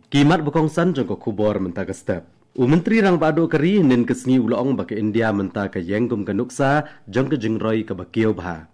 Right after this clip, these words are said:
U Menteri ke Tanah Textiles ke Sarkar Pedang nin ke seni ula play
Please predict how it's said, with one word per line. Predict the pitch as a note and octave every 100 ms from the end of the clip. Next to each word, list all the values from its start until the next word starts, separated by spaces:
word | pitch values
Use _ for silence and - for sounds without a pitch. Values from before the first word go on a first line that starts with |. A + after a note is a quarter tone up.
| _ - - -
U | B2
Menteri | C#3+ D3 D3+
ke | C#3+
Tanah | C3 C3
Textiles | - C#3 - C#3+ C#3+ C#3+ -
ke | B2
Sarkar | B2+ A#2 B2 -
Pedang | C3 D3 C3+
nin | B2+ B2+
ke | B2
seni | - D3+
ula | C#3 A#2
play | - C#3 C#3